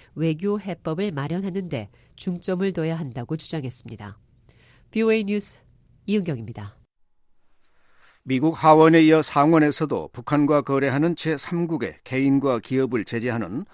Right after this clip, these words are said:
Speaker 2: 포괄적이고 강력한 대북 제재 법안이 탄력을 받고 있습니다. 법안엔 하원과 마찬가지로 북한에 억류됐다 숨진 미국인 대학생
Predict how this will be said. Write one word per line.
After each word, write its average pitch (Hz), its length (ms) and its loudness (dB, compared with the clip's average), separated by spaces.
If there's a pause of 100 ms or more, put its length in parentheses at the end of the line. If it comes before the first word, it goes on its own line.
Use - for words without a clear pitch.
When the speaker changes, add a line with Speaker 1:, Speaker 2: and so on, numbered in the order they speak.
(260)
Speaker 2:
포괄적이고 160 720 2
강력한 139 600 -4
대북 123 380 -6
제재 120 280 -2
법안이 107 420 -6
탄력을 147 400 -6
받고 92 280 -12
있습니다. - 480 -18 (800)
법안엔 156 440 2
하원과 165 540 2
마찬가지로 127 720 -4
북한에 135 360 -4
억류됐다 123 680 -2
숨진 135 560 -2 (280)
미국인 143 500 2
대학생 131 580 -4